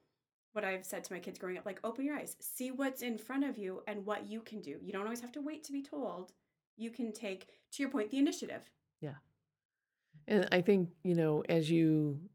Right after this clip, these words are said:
Speaker 2: grow in your career, you start really thinking more about the bottom line of the company and what you can do to add to the bottom line of the company.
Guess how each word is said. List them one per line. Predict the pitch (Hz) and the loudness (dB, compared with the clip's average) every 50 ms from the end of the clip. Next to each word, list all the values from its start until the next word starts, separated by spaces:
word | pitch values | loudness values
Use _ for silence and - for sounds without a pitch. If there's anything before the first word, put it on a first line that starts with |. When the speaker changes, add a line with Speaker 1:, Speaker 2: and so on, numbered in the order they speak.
| _ _ _ _ - 175 | _ _ _ _ -4 4
Speaker 2:
grow | 165 196 196 202 208 214 | 8 8 10 10 10 8
in | 202 180 | 6 6
your | 165 156 | 4 2
career, | 151 - - - 143 147 151 147 143 143 143 143 143 - | 2 0 -2 -2 0 2 4 4 4 4 4 2 0 0
you | - 160 160 147 | 2 2 2 2
start | - - - 170 175 175 - - | 2 4 6 8 8 8 6 6
really | 170 170 160 156 | 6 6 6 6
thinking | 143 - - 165 156 - 160 151 156 | 4 4 2 2 2 2 0 0 2
more | 160 156 156 160 156 156 156 | 2 4 4 4 6 6 4
about | 147 151 151 147 147 143 143 143 143 139 147 - - - _ _ _ _ _ _ _ _ _ _ - | 4 2 0 0 2 2 2 2 2 2 0 -4 -8 -16 _ _ _ _ _ _ _ _ _ _ 0
the | 160 160 | 2 2
bottom | 160 160 156 151 156 160 160 | 4 6 6 6 6 4 2
line | 151 147 151 160 | 2 2 2 2
of | 175 165 | 2 2
the | 151 | 0
company | 147 - 156 147 139 - 185 185 185 - | 0 0 -2 -2 -2 -2 -2 -2 -2 -2
and | - 147 147 | -2 0 0
what | 151 151 - | 0 0 0
you | 156 160 156 | 0 0 0
can | 151 151 - 143 143 135 | 0 -2 -4 -4 -4 0
do | 135 151 143 156 170 214 226 226 | 2 2 4 4 4 2 2 0
to | 226 - - 185 | -2 -4 -2 0
add | 208 214 214 | 0 0 0
to | 233 | -2
the | 226 214 | -2 0
bottom | 208 214 220 220 220 | 2 2 2 2 2
line | 220 220 220 | 2 2 2
of | 220 220 | 0 0
the | 240 | -2
company. | - - 233 226 - 254 240 247 294 269 | -2 -2 -2 -2 -2 -2 -4 -4 -4 -6